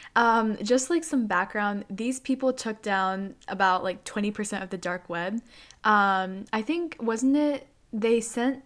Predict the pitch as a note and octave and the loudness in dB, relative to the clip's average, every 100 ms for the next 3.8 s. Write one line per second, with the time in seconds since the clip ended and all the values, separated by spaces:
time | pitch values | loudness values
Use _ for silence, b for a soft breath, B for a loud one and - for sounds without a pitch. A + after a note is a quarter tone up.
0 | - A3 G3 F3+ F3 - E3+ E3 F3 - | -4 -2 -2 -4 -6 -6 -4 -4 -8 -18
1 | _ - G#3 F#3 F#3+ F3+ F3+ F3+ F3 _ | _ -6 -4 -4 -4 -2 -2 -4 -10 _
2 | _ _ - G3 F3+ - F#3+ F3+ F3+ F#3+ | _ _ -8 -6 -8 -8 -4 -4 -4 -6
3 | E3 G3 A#3 A3+ B3+ C4+ - | -6 -6 -8 -6 -2 -2 -4